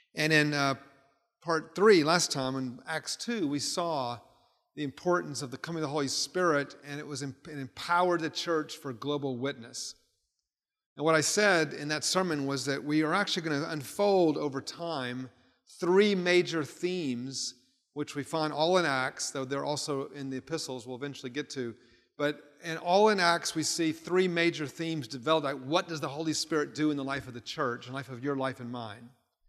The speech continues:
And we'll see that there are three. We've already unfolded some of these, but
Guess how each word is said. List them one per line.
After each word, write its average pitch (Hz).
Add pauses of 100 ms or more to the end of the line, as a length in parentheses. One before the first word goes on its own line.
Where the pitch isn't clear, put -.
(380)
And 147
we'll 147
see 180
that 156
there 151
are 139
three. 160
We've 143
already 147 (140)
unfolded 143
some 190
of 147
these, 127
but 135